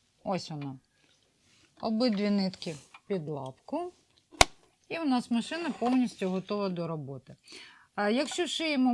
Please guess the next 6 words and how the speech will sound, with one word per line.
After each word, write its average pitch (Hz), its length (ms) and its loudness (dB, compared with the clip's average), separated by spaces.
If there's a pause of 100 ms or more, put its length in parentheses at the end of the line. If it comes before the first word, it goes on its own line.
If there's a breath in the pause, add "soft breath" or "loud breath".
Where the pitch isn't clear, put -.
брючки, 277 600 0
е, 262 180 2 (500)
рукава, 220 500 2
якісь 220 440 0
маленькі 233 580 2
деталі, 202 640 4